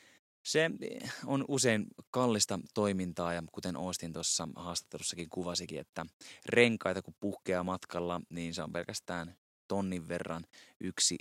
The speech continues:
rengas, mitä se maksaa, että uusi saadaan tilalle. Joten, tosi tärkeitä asioita päästään koskettamaan myöskin muissakin tulevissa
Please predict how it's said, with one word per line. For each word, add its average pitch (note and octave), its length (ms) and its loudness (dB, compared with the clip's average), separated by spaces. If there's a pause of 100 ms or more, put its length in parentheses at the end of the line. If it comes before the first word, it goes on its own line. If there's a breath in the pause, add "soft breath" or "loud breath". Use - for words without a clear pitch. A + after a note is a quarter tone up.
(100)
rengas, F2 520 -4
mitä D#2 160 -6
se E2+ 140 -4
maksaa, D2+ 580 -4 (140)
että - 260 -10
uusi D2+ 300 -4
saadaan D#2+ 380 -6
tilalle. D2+ 480 -2 (640 loud breath)
Joten, F2 340 -2 (460)
tosi D#3 300 -2 (200)
tärkeitä F#2 840 -4 (580)
asioita D#2+ 760 0 (760 loud breath)
päästään G#2+ 360 2
koskettamaan E2+ 720 4
myöskin A#2 340 2
muissakin G2+ 500 0 (160)
tulevissa F2+ 500 2